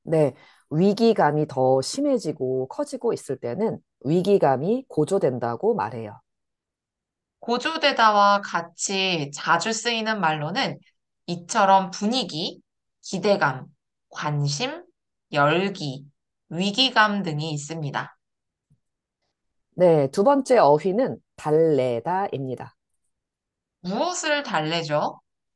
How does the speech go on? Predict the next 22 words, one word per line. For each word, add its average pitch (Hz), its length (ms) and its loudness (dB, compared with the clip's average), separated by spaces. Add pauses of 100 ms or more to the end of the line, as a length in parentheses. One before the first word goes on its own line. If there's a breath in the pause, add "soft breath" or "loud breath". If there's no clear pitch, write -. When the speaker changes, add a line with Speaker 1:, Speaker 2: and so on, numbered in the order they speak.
(240)
Speaker 1:
예를 185 260 8
들어 147 500 6
아이가 196 380 4
울고 185 280 0
있어요. 120 440 -8 (380)
그럼 170 240 0
저희가 160 340 4
가서 139 300 0
아이에게 147 580 0 (260)
"아, 190 120 -6
울지 226 280 0
마, 214 460 -2
괜찮아." 180 920 -4
이렇게 202 340 2
말하면서 135 880 2
안 220 380 -2
울게 151 280 0
하겠죠? 196 600 -6 (920)
Speaker 2:
네, 151 280 0
이런 208 340 2
행동이 226 600 -4
달래다예요. 170 1300 0